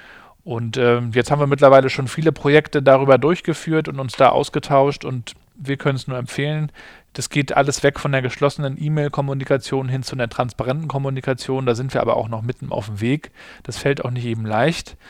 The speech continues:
weil man natürlich auch mit Fehlern ganz anders umgeht. Also Fehlerkultur auch ganz wichtig in dem Zusammenhang. Äh, einfach auch die Angst mal ernst zu nehmen von Mitarbeitern, äh, die sagen, äh, "Wer liest denn das jetzt, wenn ich da was schreibe? Oder wenn ich da jetzt was Falsches schreibe, was ist denn dann?"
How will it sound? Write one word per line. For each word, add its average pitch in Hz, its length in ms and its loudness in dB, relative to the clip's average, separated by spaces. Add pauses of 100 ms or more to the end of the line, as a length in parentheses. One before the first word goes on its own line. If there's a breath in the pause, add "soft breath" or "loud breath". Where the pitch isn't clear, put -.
(340 loud breath)
weil 123 280 6
man 143 160 8
natürlich 135 560 0
auch 127 260 0
mit 127 400 -8 (160)
Fehlern 143 480 -2
ganz 101 240 -8
anders 101 300 -10
umgeht. 98 400 -12
Also 101 160 -8
Fehlerkultur 127 800 -2
auch 123 140 -2
ganz 123 260 -6
wichtig 127 320 -10
in 123 60 -10
dem 120 120 -6
Zusammenhang. 117 600 -4 (640 loud breath)
Äh, 120 60 -4
einfach 117 340 -4
auch - 300 -8 (640 soft breath)
die 139 140 -4
Angst 147 260 -2
mal 131 280 2 (300)
ernst 151 360 2
zu 139 100 0
nehmen 123 240 0
von 123 260 -2
Mitarbeitern, 127 840 4
äh, 127 180 0
die 123 140 -4
sagen, 123 300 2
äh, 131 320 -10
"Wer 120 160 2
liest 131 320 -4
denn 127 100 -2
das 113 220 -6
jetzt, 104 200 -8
wenn 110 100 -10
ich 107 100 -14
da 104 160 -6
was 104 100 -8
schreibe? 101 420 -6
Oder 113 220 -4
wenn 113 80 -8
ich 135 120 -14
da 117 100 -6
jetzt 110 180 -6
was 120 140 -2
Falsches 135 340 2
schreibe, 110 320 -4
was 110 140 -8
ist 151 160 -12
denn 117 100 -6
dann?" 104 240 -4